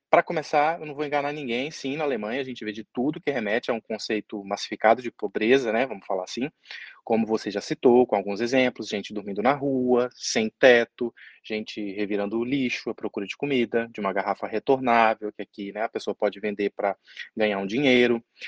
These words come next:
gente morando em periferias, mas como, eh, eh, pra ser bem sintético, assim, nesse nosso começo de conversa, eu vou direto ao ponto, então, que pobre aqui, pra classificar,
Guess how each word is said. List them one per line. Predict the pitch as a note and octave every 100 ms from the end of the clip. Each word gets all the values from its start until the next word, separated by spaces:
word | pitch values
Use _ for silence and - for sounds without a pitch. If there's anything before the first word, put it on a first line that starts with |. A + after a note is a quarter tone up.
| - -
gente | C3 C#3 C#3
morando | A#2+ G#2+ G2+
em | G2+
periferias, | G#2 F#2+ C3+ C#3 B2 A#2+ A#2+ A#2+ - - _ C3+
mas | D3+ F#3+ A3+ -
como, | F3+ F3+ F3+ F#3+
eh, | D3 C3+ C3 B2+ A#2 A2+ G#2 G2+ G2+ -
eh, | - - -
pra | A#2+
ser | - B2
bem | C3 D#3 D#3 _ B2+
sintético, | - C#3 B2 C3+ C#3+ - B2
assim, | B2
nesse | A2 - A2
nosso | G2+ -
começo | G#2 G2+
de | -
conversa, | G#2 G2+ A#2+ D3 C#3+ -
eu | G2
vou | G#2
direto | C#3 D3+ F#3
ao | F#3+
ponto, | C3 C3 -
então, | B2 A2+ A2 D3 _
que | C3 _ _
pobre | D3 E3+ F3+ A#2+ G2
aqui, | - _ C#3 D3+ C3+ _
pra | - F#2
classificar, | - G#2+ - G2+ - B2+